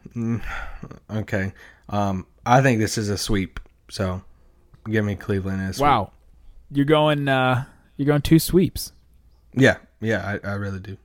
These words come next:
Speaker 1: I think that.
Speaker 2: Wow. Okay, so going in a sweep. Yeah, I,
Speaker 1: I wa-, I wanna give Indiana a win. I really
Speaker 2: I
Speaker 1: do,
Speaker 2: know.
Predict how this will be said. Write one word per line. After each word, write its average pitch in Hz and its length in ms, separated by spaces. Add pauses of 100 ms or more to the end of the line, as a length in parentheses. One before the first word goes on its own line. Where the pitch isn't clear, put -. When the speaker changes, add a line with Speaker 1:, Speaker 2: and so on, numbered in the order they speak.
Speaker 1:
I 104 100
think 95 280
that. - 160 (600)
Speaker 2:
Wow. 87 240 (480)
Okay, 131 280
so 117 240
going 127 280
in 127 60
a 120 40
sweep. 135 260
Yeah, 147 200
I, 143 160
Speaker 1:
I 160 140
wa-, 147 80
I 135 120
wanna 180 260
give 147 200
Indiana 123 460
a 104 40
win. 113 300
I 104 80
really 113 240
Speaker 2:
I 101 40
Speaker 1:
do, 98 140
Speaker 2:
know. 90 100